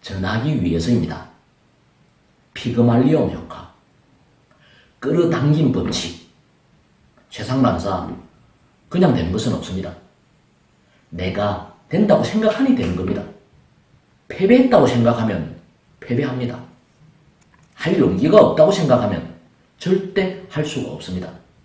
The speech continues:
승리하고 싶지만 자신이 승리할 수 없다고 생각하면 승리할 수 없음이 확실합니다. 진다고 생각하면 지게 될 겁니다. 왜냐하면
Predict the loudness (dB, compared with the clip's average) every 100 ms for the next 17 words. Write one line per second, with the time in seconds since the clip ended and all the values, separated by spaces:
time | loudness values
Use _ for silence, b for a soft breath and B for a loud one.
0 | _ _ _ _ b b b b b b
1 | -10 -2 4 6 6 4 0 -2 -4 -4
2 | -6 -12 _ _ _ b b b b -14
3 | -6 -4 0 0 0 -2 -8 -20 _ _
4 | -16 -12 -4 0 4 4 2 0 0 0
5 | 2 2 4 4 2 0 -2 -4 -8 -10
6 | -20 _ _ -20 _ _ _ _ -12 -2
7 | 0 2 0 0 -4 -4 -4 -4 -4 -4
8 | -6 -16 _ _ _ -20 -8 -6 -6 -8
9 | -14 -20 _ _ _ _ _ -6 4 6
10 | 8 6 2 -2 -2 -2 -4 -4 -8 -16
11 | -20 _ _ _ _ _ _ _ -4 2
12 | 4 4 2 -4 -6 -8 -12 -20 _ _
13 | _ _ _ _ _ _ _ -8 0 2
14 | 6 4 2 -6